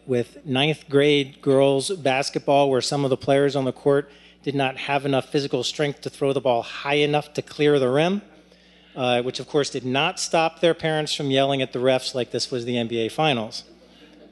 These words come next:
But the creme de la creme assignment for, uh, the low men on the totem pole like myself was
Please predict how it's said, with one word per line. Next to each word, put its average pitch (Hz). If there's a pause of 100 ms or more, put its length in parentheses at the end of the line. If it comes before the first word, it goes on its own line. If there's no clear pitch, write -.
(1300)
But 156
the 139 (320)
creme 226
de 208
la 175
creme 160
assignment 120 (440)
for, 120
uh, 117
the 113
low 131
men 139
on 127
the 123
totem 131
pole 123
like 120
myself 113 (680)
was 113